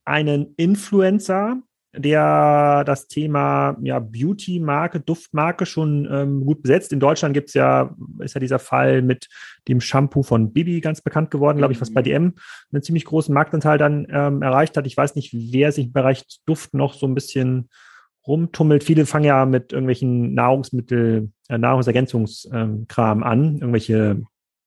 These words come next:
Speaker 1: Haselnuss, veganen Haselnussriegel.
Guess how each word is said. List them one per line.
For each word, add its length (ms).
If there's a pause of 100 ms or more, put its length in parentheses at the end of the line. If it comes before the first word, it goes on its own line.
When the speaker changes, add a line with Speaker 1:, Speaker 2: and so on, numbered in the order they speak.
(760)
Speaker 1:
Haselnuss, 920
veganen 640
Haselnussriegel. 960